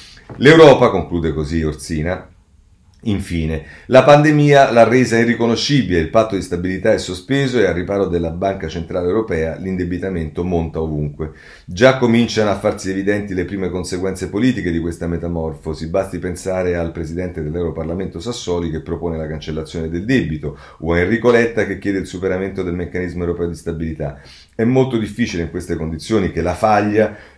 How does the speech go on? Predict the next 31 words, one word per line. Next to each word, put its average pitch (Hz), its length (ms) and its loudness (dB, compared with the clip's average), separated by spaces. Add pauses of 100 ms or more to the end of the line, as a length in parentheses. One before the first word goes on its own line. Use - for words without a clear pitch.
(120)
fra 82 160 4
establishment 98 800 0
europeista 95 640 0
e 78 60 0
populismo 85 540 -4
euroscettico 90 720 -2
resti 90 380 -2
nei 80 120 -4
prossimi 107 460 -4
tempi 113 340 -2
quella 95 300 0
che 95 80 -6
è 90 40 -2
stata 95 320 -2
negli 90 220 -4
ultimi 82 340 -4
anni. 67 300 -6
Di 80 140 -6
conseguenza 120 680 -2
è 95 60 -2
difficile 82 520 -4
che 76 100 -8
le 76 100 -6
questioni 85 400 -6
che 78 80 -8
governano 85 420 -2
i 80 80 -6
rapporti 87 460 -4
interni 92 340 -4
alla 117 140 -2
destra, 117 500 -2